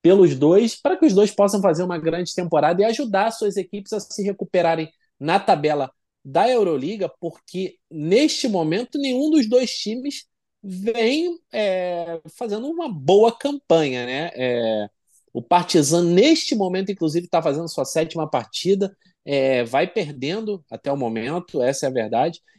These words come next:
e o Estrela Vermelha joga nessa sexta-feira, mas também os dois têm as, a mesma campanha com duas vitórias e quatro derrotas. Mas é uma, é uma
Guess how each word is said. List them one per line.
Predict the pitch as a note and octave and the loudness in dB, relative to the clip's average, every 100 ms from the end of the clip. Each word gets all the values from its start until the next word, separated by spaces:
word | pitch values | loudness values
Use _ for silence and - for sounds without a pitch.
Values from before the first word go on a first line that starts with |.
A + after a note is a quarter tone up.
| _ | _
e | E3 F3 F3 | -2 2 2
o | F3+ F3 E3 E3 | 4 4 4 2
Estrela | E3 - F#3 F#3+ | 0 -2 0 0
Vermelha | F#3 F#3 G3 G3 | 0 -2 -2 -4
joga | G3+ | -4
nessa | G#3 G3+ G#3 | -8 -6 -6
sexta-feira, | - G3 G#3 B3 A3+ A3+ D#3+ | -2 -4 -2 -6 -4 -4 -2
mas | E3 F3 | -4 -6
também | A#3+ A#3 G3+ | -6 -2 -2
os | D3+ | 0
dois | F3 F3+ | -2 -2
têm | G3 G3 | -6 -6
as, | E3+ D3+ | -6 -6
a | E3+ | -2
mesma | E3 G3 A3 A3 | 2 2 2 -2
campanha | G3+ D#3+ E3+ G3 G#3+ _ _ | -4 -4 -2 -2 -2 _ _
com | - F3+ | -4 -2
duas | E3+ G#3 | 2 0
vitórias | F3+ F#3+ - F#3 G3+ G3+ | -2 -4 0 0 0 -2
e | |
quatro | - G3 G3 G3 | -2 0 0 -4
derrotas. | G3 B3+ A#3+ F#3 F3+ E3+ A#2 - _ _ _ _ G#3+ | -4 -6 -4 0 0 -2 -12 -14 _ _ _ _ -10
Mas | A3+ F4+ F#4 A#3 | -4 -2 0 0
é | |
uma, | A#3 G#3+ - | 0 -2 -2
é | F#3+ E3+ | -4 -2
uma | B3+ D4+ B3+ F#3+ F3 D#3+ | -4 -4 -6 -6 -6 -6